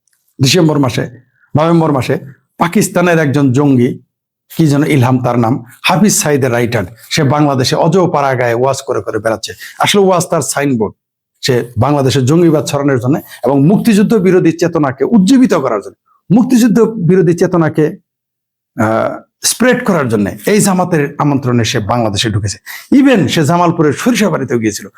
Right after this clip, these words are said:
আচ্ছা, অজপাড়া গায়ে হাফিজ সাইদের জঙ্গি, পাকিস্তানের সন্ত্রাসী জঙ্গি হাফিজ সাইদের সহচর কিভাবে বাংলাদেশে অজপাড়া গায়ে ঘুরে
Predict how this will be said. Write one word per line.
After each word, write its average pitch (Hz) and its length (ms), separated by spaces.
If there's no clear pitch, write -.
আচ্ছা, 170 140
অজপাড়া 220 600
গায়ে 131 220
হাফিজ 170 400
সাইদের 160 540
জঙ্গি, 170 340
পাকিস্তানের 147 500
সন্ত্রাসী 131 520
জঙ্গি 117 420
হাফিজ 185 360
সাইদের 156 340
সহচর 135 640
কিভাবে 202 360
বাংলাদেশে 147 500
অজপাড়া 127 400
গায়ে 104 420
ঘুরে 117 240